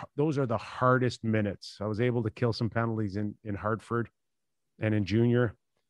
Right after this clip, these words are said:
And when you stop and start, when you, when you're in those straight lines constantly, and, and Marner's still thinking offense, even shorthanded, don't kid yourself. Those minutes are tough.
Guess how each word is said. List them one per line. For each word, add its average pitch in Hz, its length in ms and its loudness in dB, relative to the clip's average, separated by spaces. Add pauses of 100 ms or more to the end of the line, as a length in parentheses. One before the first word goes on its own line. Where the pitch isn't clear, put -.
(240)
And 110 400 0 (340)
when 117 200 0
you 151 120 4
stop 139 400 0
and 120 140 -2
start, 107 460 -2
when 113 120 -2
you, 123 140 0 (160)
when 120 180 -2
you're 131 140 4
in 147 80 4
those 135 180 2
straight 131 400 -2
lines 117 320 0
constantly, 117 800 -2
and, 120 240 0
and 117 100 2
Marner's 143 380 2
still 156 480 2 (120)
thinking 127 280 -2
offense, 123 560 -2
even 120 180 -2
shorthanded, 113 800 -2 (120)
don't 127 200 -6
kid 131 180 -4
yourself. 104 480 -6 (960)
Those 170 320 6
minutes 131 640 4 (1000)
are 107 220 -2
tough. - 580 -2